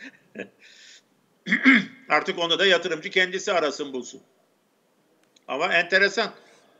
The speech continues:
Ne zaman bir satış olsa o kağıtlar bir anda tavan oluyor. Haldır haldır haldır gidiyor. E, bir süre sonra da yani biz Teknosa'da şöyle olduk böyle olduk demeyecekler. Burada artık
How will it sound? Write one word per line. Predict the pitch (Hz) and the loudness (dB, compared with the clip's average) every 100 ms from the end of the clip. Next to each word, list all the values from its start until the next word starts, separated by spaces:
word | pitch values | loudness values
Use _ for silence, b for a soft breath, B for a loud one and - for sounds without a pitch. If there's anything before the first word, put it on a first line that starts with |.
| _ | _
Ne | 190 | -2
zaman | 196 190 180 | 0 2 0
bir | 156 | -2
satış | 180 175 196 | -4 -4 -4
olsa | 143 127 226 240 | -6 -4 -4 -4
o | 214 | -2
kağıtlar | 202 175 156 220 214 | 4 4 4 0 0
bir | 208 | 2
anda | 170 190 202 | 2 0 2
tavan | 190 202 | 2 2
oluyor. | 175 135 175 262 - _ _ - | 0 -2 -2 -2 -8 _ _ 0
Haldır | 214 214 | 2 4
haldır | 185 175 165 | 4 4 2
haldır | 151 156 | 0 0
gidiyor. | 240 226 226 - - _ _ _ _ _ _ _ _ _ _ _ _ _ _ - | 0 0 0 -2 -8 _ _ _ _ _ _ _ _ _ _ _ _ _ _ -12
E, | 135 | -10
bir | |
süre | 143 175 175 | -2 0 0
sonra | 180 180 185 | 2 4 6
da | 180 | 6
yani | 165 170 | 6 4
biz | 175 175 | 0 0
Teknosa'da | 180 180 185 190 175 | 0 0 -6 -4 -4
şöyle | 160 185 180 | -2 -2 0
olduk | 170 180 175 | 0 -2 -2
böyle | 185 175 | 0 2
olduk | 151 226 226 | 0 -2 0
demeyecekler. | 220 220 165 135 - - _ _ _ _ _ _ _ _ _ _ _ _ _ - | 0 0 0 -2 -4 -18 _ _ _ _ _ _ _ _ _ _ _ _ _ -8
Burada | 135 151 | -2 2
artık | 147 139 226 | 2 2 -2